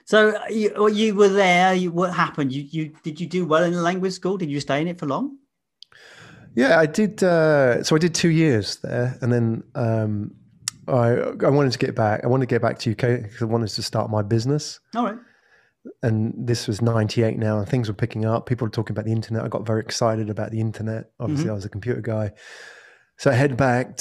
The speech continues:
Speaker 2: to the U K in ninety-eight, and my goal was to start a business, but I didn't have any idea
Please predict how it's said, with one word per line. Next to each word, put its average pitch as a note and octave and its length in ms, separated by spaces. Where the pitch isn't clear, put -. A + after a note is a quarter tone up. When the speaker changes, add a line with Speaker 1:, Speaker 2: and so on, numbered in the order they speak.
Speaker 2:
to A2 320
the A2+ 120
U A2 120
K A#2+ 260
in G#2 120
ninety-eight, G#2+ 720
and G#2 540
my A#2 220
goal A#2 200
was G#2 180
to G2 60
start G#2 240
a G2 60
business, G#2+ 400
but - 260
I B2 80
didn't A#2 200
have G2+ 160
any D3 260
idea G#2 580